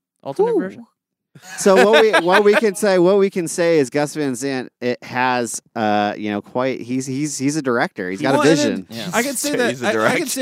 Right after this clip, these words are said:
Speaker 4: director.
Speaker 3: that at least from some of the movies that, of his that I have seen, not all of his movies at least are,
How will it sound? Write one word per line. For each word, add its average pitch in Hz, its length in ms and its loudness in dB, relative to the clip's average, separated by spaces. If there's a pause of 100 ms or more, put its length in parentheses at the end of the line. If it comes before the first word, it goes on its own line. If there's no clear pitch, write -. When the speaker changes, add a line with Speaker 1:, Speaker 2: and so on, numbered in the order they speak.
Speaker 4:
director. 214 80 0
Speaker 3:
that 170 160 0
at 156 100 -4
least 175 320 -2
from 165 240 -4
some 165 200 -2
of 156 60 -2
the 147 60 0
movies 139 280 -2
that, 135 160 -4
of 135 140 -4
his 135 220 -4
that 123 140 -4
I 113 140 -4
have 127 320 -6
seen, 120 300 -8
not 147 260 -4
all 170 240 0
of 139 80 -6
his 135 200 -2
movies 123 380 -4
at 113 100 -6
least 120 280 -6
are, 113 120 -8